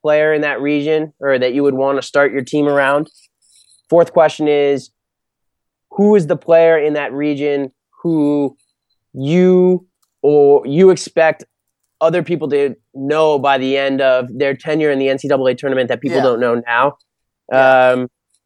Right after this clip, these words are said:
Speaker 1: fifth one is best mascot in that region.
Speaker 2: Hmm.
Speaker 1: Um, Grace, my sister, would, would love this topic. She picks a lot of her teams based on mascots.
Speaker 2: Who's her
Speaker 1: So
Speaker 2: all-time,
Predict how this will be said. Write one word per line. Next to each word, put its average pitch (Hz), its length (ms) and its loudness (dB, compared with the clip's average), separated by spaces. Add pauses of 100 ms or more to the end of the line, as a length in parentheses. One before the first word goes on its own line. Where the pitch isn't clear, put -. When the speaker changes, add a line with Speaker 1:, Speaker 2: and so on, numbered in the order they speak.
(120)
Speaker 1:
fifth 190 220 2
one 175 220 4
is 151 240 -2 (360)
best 160 220 0
mascot 147 600 -2
in 147 60 -6
that 143 180 -4
region. 139 440 -6 (200)
Speaker 2:
Hmm. 160 120 -20 (600)
Speaker 1:
Um, 117 680 -2 (480)
Grace, 147 460 -2
my 135 140 -2
sister, 139 360 -4
would, 123 360 -4
would 123 200 -6
love 127 220 0
this 131 160 -4
topic. 131 560 0 (120)
She 135 200 -6
picks 135 240 -4
a 143 40 -4
lot 131 180 2
of 127 60 -2
her 127 80 0
teams 131 360 -4
based 127 320 -2
on 127 340 -2 (240)
mascots. 127 680 0
Speaker 2:
Who's 170 140 -12
her 170 80 -8
Speaker 1:
So 139 60 4
Speaker 2:
all-time, 127 340 0